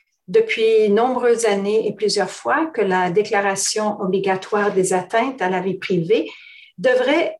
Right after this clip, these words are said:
être intégrée dans un, le cadre de moder-, bo-, modernisation d'ensemble des lois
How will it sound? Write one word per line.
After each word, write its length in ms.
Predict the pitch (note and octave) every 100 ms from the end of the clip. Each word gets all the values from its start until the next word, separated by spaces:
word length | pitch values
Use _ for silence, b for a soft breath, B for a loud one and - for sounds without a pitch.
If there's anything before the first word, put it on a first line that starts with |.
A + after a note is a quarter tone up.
| _
être 300 | B3+ B3 - -
intégrée 640 | D#4 D#4 C4+ G#3 G#3+ C#4
dans 300 | D#4 B3+ A#3+
un, 400 | A#3 A#3 A3+ G#3+
le 180 | G#3+ A3+
cadre 240 | A3+ C4+ A3
de 80 | A#3+
moder-, 400 | A3+ A3+ A#3 A3+ A3+ A3+ -
bo-, 300 | A3 A3 C4+
modernisation 1080 | A#3 C#4 C4 B3 A3+ G#3 G#3+ A3 - A3 A3+
d'ensemble 600 | G#3+ G#3+ G#3+ - A#3+ A#3+
des 120 | G3+ G3+
lois 400 | F#3 F3 E3+